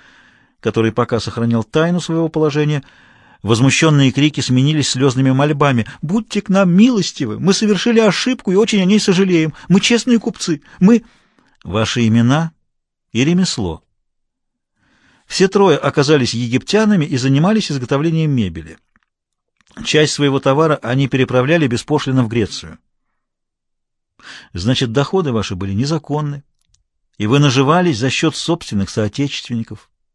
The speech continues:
Признаете свою вину? Не будьте к нам слишком суровы, нас ввели в заблуждение». «Я буду не суровее закона». Позаир устроил судилище прямо на площади.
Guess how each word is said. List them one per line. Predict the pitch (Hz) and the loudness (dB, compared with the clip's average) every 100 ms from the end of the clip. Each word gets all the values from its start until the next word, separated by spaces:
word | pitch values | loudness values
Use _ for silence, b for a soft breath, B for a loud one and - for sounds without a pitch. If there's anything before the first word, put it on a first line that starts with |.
| _ _ _ | _ _ _
Признаете | - 120 117 156 254 254 | -2 0 2 2 0 -2
свою | - 135 117 | -4 -2 -2
вину? | 110 143 92 _ _ _ _ _ _ _ | -2 -4 -6 _ _ _ _ _ _ _
Не | - 185 | 2 4
будьте | 190 - - 170 | 4 0 0 -6
к | - | -4
нам | 131 | -4
слишком | - 202 - 151 | 0 0 0 -2
суровы, | 208 190 160 131 B B | 2 2 2 -2 B B
нас | 135 220 - | 4 4 2
ввели | 151 147 202 226 | -2 0 2 2
в | |
заблуждение». | 185 202 202 180 180 247 196 135 b b b b b b b b b | 2 0 2 0 0 2 2 0 b b b b b b b b b
«Я | 87 127 | -2 0
буду | 151 151 135 | 0 0 0
не | 139 | 0
суровее | - 143 196 180 165 | 0 0 0 -2 -4
закона». | 147 - 104 85 80 - _ _ _ _ _ _ _ _ _ _ _ _ - | -6 -6 -8 -8 -10 -20 _ _ _ _ _ _ _ _ _ _ _ _ -2
Позаир | 151 131 175 202 - | 0 2 4 2 0
устроил | 165 - 170 165 | -4 -2 2 2
судилище | 143 143 143 180 156 139 | 0 -2 -2 -2 -2 -2
прямо | 147 160 | 0 0
на | 151 | 0
площади. | 139 131 101 - 80 | -2 -4 -6 -10 -18